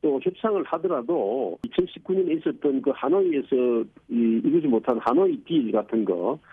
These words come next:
즉, 어, 북한의 장거리 미사일 능력을 동결하고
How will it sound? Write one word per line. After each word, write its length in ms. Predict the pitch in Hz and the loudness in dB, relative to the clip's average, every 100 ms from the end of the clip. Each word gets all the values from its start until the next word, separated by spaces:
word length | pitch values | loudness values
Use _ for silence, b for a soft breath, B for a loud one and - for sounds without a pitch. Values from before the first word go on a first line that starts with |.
| B B | B B
즉, 160 | 143 139 _ - | 0 0 _ -2
어, 180 | 120 120 | 2 2
북한의 380 | 113 160 175 151 | 0 0 0 0
장거리 320 | 107 123 170 | 0 2 2
미사일 460 | 135 117 135 139 143 123 110 113 117 | 2 0 0 2 2 2 2 2 2
능력을 400 | 156 143 113 107 | 2 4 2 2
동결하고 800 | 104 107 131 113 123 127 127 | 0 2 0 2 2 0 -2